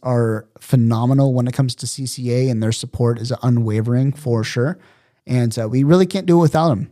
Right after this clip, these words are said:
for sure. Um, they allow us to do what we do, and not every show does that, um, which is great. So I would say in general, we actually learned quite a bit about membership. We learned,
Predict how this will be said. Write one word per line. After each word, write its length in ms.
for 220
sure. 360
Um, 240
they 140
allow 300
us 100
to 120
do 180
what 180
we 80
do, 400
and 220
not 220
every 240
show 260
does 220
that, 260
um, 220
which 140
is 120
great. 360
So 520
I 120
would 160
say 240
in 240
general, 640
we 180
actually 380
learned 340
quite 280
a 40
bit 160
about 280
membership. 560
We 120
learned, 520